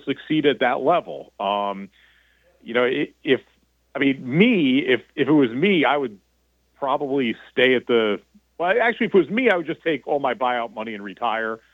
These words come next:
and no one would ever see me again. Um, <laughs> but, but if it was, if, if I was him, I, I'd probably go. I mean, it's not gonna get any better there at Michigan than what just happened. You always wanna leave, leave, <laughs> leave on an up note, I guess.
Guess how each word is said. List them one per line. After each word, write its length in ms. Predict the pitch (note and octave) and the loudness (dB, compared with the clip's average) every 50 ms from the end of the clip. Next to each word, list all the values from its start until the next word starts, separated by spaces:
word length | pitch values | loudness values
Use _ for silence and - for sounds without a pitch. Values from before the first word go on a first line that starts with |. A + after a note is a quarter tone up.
| _ _ _ _ | _ _ _ _
and 140 | B2+ A#2+ A#2 | -12 -6 -2
no 120 | A#2+ A#2+ | 0 0
one 120 | A#2+ A#2 G#2+ | 0 0 0
would 100 | A2 G#2+ | 0 0
ever 200 | A2+ G2 G2 - - | 0 -2 -4 -6 -6
see 120 | B2 A#2 A2+ | -6 -6 -4
me 140 | A#2 A#2 | -2 -2
again. 400 | A#2+ A#2+ A#2+ B2 C3 B2+ B2+ C3 - _ _ _ _ _ _ _ _ _ | -2 -2 0 -2 -2 -2 -4 -8 -12 _ _ _ _ _ _ _ _ _
Um, 640 | - A#2 A2+ A2+ A2+ A2+ A2 A2 A2 G#2+ G#2+ A#2+ - _ _ | -4 -2 0 0 0 0 0 -2 -4 -6 -10 -14 -16 _ _
<laughs> 80 | D#3 | -10
but, 240 | - D#3 D3+ C#3+ - _ _ _ - | -6 -6 -6 -6 -6 _ _ _ -6
but 180 | C#3+ D#3 D#3+ | -4 -2 0
if 160 | D3+ C#3+ - F3 | 0 0 2 0
it 40 | |
was, 300 | E3+ D#3+ D#3 D3 C#3 B2+ A2 - _ _ _ _ _ _ _ _ | 2 2 2 0 0 -2 -4 -10 _ _ _ _ _ _ _ _
if, 140 | C#3+ C3 - | -10 -6 -4
if 340 | D#3 D3+ - - D3 B2+ - | -2 -2 0 0 0 2 4
I 140 | D#3+ F3 G3 | 2 2 2
was 160 | G#3 F3+ C#3 | 0 -2 -2
him, 220 | - D#3 E3+ D#3+ | -2 -2 0 0
I, 140 | C#3 C3 C#3 - _ _ _ | 0 0 -2 -4 _ _ _
I'd 220 | - B2 D3 E3 - | -6 -4 -4 -6 -6
probably 320 | G3 F#3+ F#3+ F#3+ F#3 E3+ | -6 -6 -4 -4 -4 -4
go. 340 | C3+ B2 D3+ E3+ D#3 A#2 A#2 | -2 0 0 0 0 0 -2
I 40 | A2 | -4
mean, 180 | A#2 A#2+ A#2+ | -6 -6 -6
it's 120 | A#2 - - | -6 -4 -2
not 140 | C#3+ C3 - | -2 -2 -2
gonna 120 | C3+ A#2+ | -4 -6
get 140 | A2+ C#3 C3+ | -4 -4 -4
any 120 | B2 A#2+ | -4 -6
better 400 | A2 F#2 A2+ B2 C#3 C3 A2+ F#2+ - _ _ _ _ _ _ _ | -6 -4 -2 -2 0 -2 -2 -4 -6 _ _ _ _ _ _ _
there 200 | - A#2+ A2 A2 | -4 -2 -2 -2
at 80 | G#2 G2 | -2 -2
Michigan 360 | A2+ A#2 - - G#2+ G#2 F#2 | -4 -4 -4 -4 -6 -6 -6
than 100 | F#2 F2+ | -4 -4
what 160 | F#2+ F#2+ - | -4 -4 -4
just 180 | - F2+ E2 - | -6 -8 -6 -2
happened. 360 | G2+ G2 A2+ - - D2+ D#2+ | -2 -2 -2 -4 -6 -10 -10
You 80 | F2+ | -6
always 180 | F#2+ G2+ G2+ E2+ | -4 -4 -4 -4
wanna 160 | G#2 G2 F#2+ | -6 -8 -6
leave, 220 | F#2 F#2+ F#2 E2 - - _ _ | -6 -6 -8 -8 -12 -16 _ _
leave, 200 | G#2 G#2+ G2+ F#2 G#2 - G#2+ A2+ - | -10 -8 -8 -8 -8 -10 -12 -14 -10
<laughs> 60 | - F3 D3 A#2 | -6 -4 -4 0
leave 220 | C#3 D3 C#3+ C#3 | 2 2 4 4
on 80 | C3+ B2 | 4 2
an 80 | A2+ | 2
up 140 | B2 E3 - | 0 -2 -2
note, 160 | F#2+ F2+ F2 | -6 -6 -6
I 60 | E2 | -4
guess. 320 | E2 F2+ G#2+ A2+ G2+ F2 | -4 -2 -2 -2 -2 -4